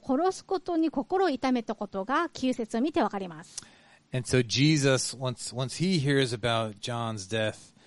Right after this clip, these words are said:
Speaker 2: he, he goes off to, to be by himself.
Speaker 1: えー、十三節を見てわかることは、イエス様はバプテスマヨハネが殺されたっていうことを聞いたときに、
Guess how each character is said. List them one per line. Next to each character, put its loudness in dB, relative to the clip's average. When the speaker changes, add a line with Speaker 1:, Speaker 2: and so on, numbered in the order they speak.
Speaker 2:
he, -4
he -2
goes 4
off 0
to, -4
to -8
be -4
by -2
himself. -10
Speaker 1:
え -6
ー、 -2
十 2
三 0
節 -2
を -2
見 -4
て -2
わ 0
か 0
る 2
こ -4
と -4
は、 2
イ -2
エ 0
ス -12
様 4
は 6
バ 4
プ -16
テ -2
ス 0
マ 2
ヨ 2
ハ 0
ネ 0
が 0
殺 -2
さ 0
れ 0
た 0
っ 0
て -12
い 0
う -6
こ -4
と -2
を 0
聞 -4
い -2
た 4
と 0
き 0
に、 6